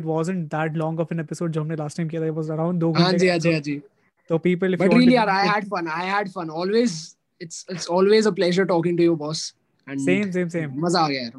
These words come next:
Speaker 2: मजा आ गया।
Speaker 1: Same। And for people, uh, हमने सिर्फ पॉडकास्ट नहीं किया, we also did, uh, a live session for Aperture India. So that was also something
Speaker 2: Right,
Speaker 1: big
Speaker 2: right, right,
Speaker 1: for
Speaker 2: right.
Speaker 1: me and for Manish too. I got the opportunity to
Speaker 2: Right.
Speaker 1: host.
Speaker 2: So true, so
Speaker 1: And
Speaker 2: true, so true.
Speaker 1: the very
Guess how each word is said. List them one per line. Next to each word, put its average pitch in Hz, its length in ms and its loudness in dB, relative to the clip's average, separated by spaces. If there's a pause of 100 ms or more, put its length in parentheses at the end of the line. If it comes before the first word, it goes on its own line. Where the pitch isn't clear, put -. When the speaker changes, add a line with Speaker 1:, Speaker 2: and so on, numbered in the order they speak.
Speaker 2:
मजा 147 160 -4
आ 127 60 -8
गया। 113 180 -10
Speaker 1:
Same। 151 200 -4 (380)
And 165 200 0
for 180 120 -6
people, 190 320 -2 (140)
uh, 160 260 -2
हमने 180 400 -4
सिर्फ 175 220 -6 (160)
पॉडकास्ट 170 380 0
नहीं 185 100 -4
किया, 190 140 -2
we 175 140 -2
also 170 400 -2
did, 202 160 -4 (120)
uh, 156 360 -4
a 160 80 -2
live 180 220 2
session 185 240 -4
for 185 100 2
Aperture 180 400 -2
India. 165 240 -2 (260)
So 170 140 -4
that 160 160 -2
was 170 140 -2
also 165 240 -4
something 170 220 0
Speaker 2:
Right, 170 340 2
Speaker 1:
big 175 120 0
Speaker 2:
right, 156 220 -4
right, 156 100 -6
Speaker 1:
for 185 80 2
Speaker 2:
right. 170 120 2
Speaker 1:
me 202 60 2 (100)
and 180 120 -6
for 190 140 2
Manish 170 320 -2
too. 147 80 -2 (140)
I 165 200 -2
got 175 160 2
the 170 80 0
opportunity 175 480 -2
to 185 60 0
Speaker 2:
Right. 160 140 -2
Speaker 1:
host. - 240 -8
Speaker 2:
So 180 100 4 (100)
true, 160 100 2
so 147 200 0
Speaker 1:
And 156 80 2
Speaker 2:
true, 147 120 -4 (300)
so 156 220 0
true. 135 180 -4
Speaker 1:
the 165 80 4
very 185 140 2